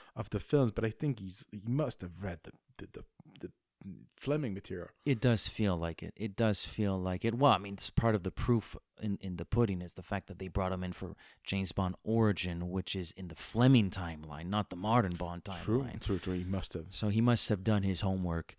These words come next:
Speaker 2: And, uh, I like the little reference to Mathis, who, who we have never s-,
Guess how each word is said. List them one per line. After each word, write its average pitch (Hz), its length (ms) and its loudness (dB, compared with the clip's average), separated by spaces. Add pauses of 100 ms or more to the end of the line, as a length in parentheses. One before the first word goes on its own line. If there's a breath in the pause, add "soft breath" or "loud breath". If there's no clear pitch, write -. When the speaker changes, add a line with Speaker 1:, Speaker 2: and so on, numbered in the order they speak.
(520 soft breath)
Speaker 2:
And, 85 420 -6
uh, 90 140 -2
I 95 80 -4
like 98 220 2
the 110 60 0
little 104 220 4
reference 104 360 2
to 95 100 0
Mathis, 90 540 0
who, 123 160 0
who 123 80 0
we 147 140 4
have 151 120 6
never 151 480 8
s-, - 220 -4